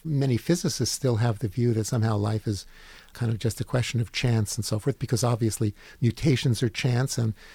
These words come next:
chance does affect evolution. But everything that we're learning now actually points in the opposite direction. In fact, even at the Smithsonian, we have a program that's called Is Evolution Predictable?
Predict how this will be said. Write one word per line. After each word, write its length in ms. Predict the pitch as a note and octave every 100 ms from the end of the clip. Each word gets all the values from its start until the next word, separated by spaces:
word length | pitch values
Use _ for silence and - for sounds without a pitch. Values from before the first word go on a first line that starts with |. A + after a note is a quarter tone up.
| - -
chance 340 | - A#2+ G#2+
does 200 | - A#2
affect 400 | A2 - B2+ -
evolution. 640 | A#2+ A2+ A#2 E3 - A#2+ - - - - - - - - -
But 180 | C3 - - - -
everything 420 | F3+ G3+ F#3 D3+
that 160 | C#3+
we're 120 | C3 A#2+
learning 460 | A2+ D3 G#3 C3
now 340 | A2 G#2 G#2+ - - - - -
actually 280 | D3+ -
points 360 | - - E3+ -
in 80 | C#3+
the 100 | C3+
opposite 380 | B2 - - -
direction. 560 | B2+ D3+ F#3+ - A2 - - -
In 60 | -
fact, 240 | C#3 -
even 260 | D3+ C#3 - - - -
at 180 | B2 -
the 80 |
Smithsonian, 880 | - C#3 - - F#3+ E3+ A#2+ A#2+ -
we 160 | - C3
have 200 | C3 A#2+
a 60 | A#2+
program 540 | - C3+ C3+ A#2 A#2
that's 160 | G#2+ -
called 360 | C#3 B2 B2 - -
Is 240 | D#3+ - -
Evolution 500 | C#3+ D3 C#3 - B2
Predictable? 680 | - G#2+ G3 - - -